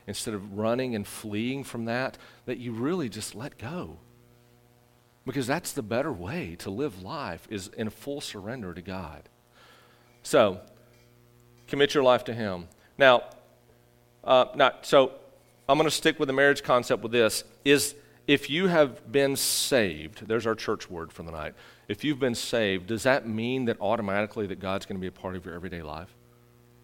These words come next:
Not so much. I mean, He's not gonna go anywhere. You can't run from His presence. But imagine if twenty years ago, when my wife walked down the aisle, we got married, and then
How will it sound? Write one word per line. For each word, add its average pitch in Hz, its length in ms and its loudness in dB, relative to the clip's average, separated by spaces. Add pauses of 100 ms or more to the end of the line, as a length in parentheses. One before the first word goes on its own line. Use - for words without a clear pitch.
(1500)
Not 180 180 -8
so - 180 -6
much. - 680 -8
I - 60 0
mean, 139 180 2
He's 170 220 -2
not 170 180 4
gonna 135 140 -4
go 101 280 0
anywhere. 120 440 -2
You 113 220 -10
can't - 400 -6
run 104 200 0
from 120 160 -6
His 117 140 -6
presence. 104 560 -6 (440)
But 139 100 4
imagine 170 400 4
if 202 120 -2
twenty 135 340 -2
years 131 260 2
ago, 82 400 -4
when 92 140 -6
my 104 140 2
wife 107 480 0
walked 101 240 0
down 104 160 -2
the 107 100 -8
aisle, 80 320 -10 (1080)
we 127 200 0
got 143 200 4
married, 82 440 -6 (500)
and 104 100 -6
then 98 240 -2